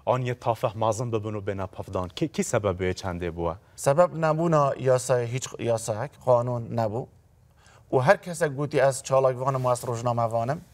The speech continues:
Speaker 2: اوه ف-، اوه فوضا پراستیجی. تو بچه سوئیس را خیره، اوه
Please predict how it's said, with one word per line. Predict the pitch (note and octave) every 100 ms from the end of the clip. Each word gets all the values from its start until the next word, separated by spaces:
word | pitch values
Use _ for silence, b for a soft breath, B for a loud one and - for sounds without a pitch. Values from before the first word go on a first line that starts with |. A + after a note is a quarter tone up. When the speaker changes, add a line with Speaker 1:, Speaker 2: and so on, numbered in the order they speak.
| -
Speaker 2:
اوه | B2 C3
ف-، | - -
اوه | B2 B2
فوضا | C3 B2+ A2+ A2+
پراستیجی. | G#2+ A2 G2+ G#2+ G2+ D3+ - B B B
تو | C3
بچه | - E3+
سوئیس | D#3+ D3+ E3+ E3+
را | D3+ C#3
خیره، | - E3 F#3 - b b b b b -
اوه | E3+